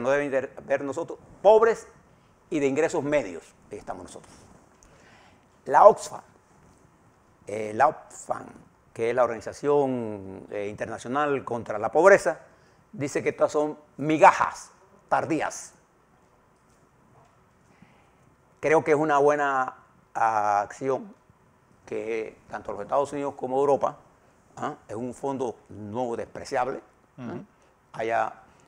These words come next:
Speaker 1: hecho esta acción, porque estaban, ta-,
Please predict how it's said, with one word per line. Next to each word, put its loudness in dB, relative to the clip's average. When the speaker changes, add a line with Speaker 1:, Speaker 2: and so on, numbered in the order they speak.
Speaker 1:
hecho -8
esta -10
acción, -10
porque -6
estaban, 2
ta-, -4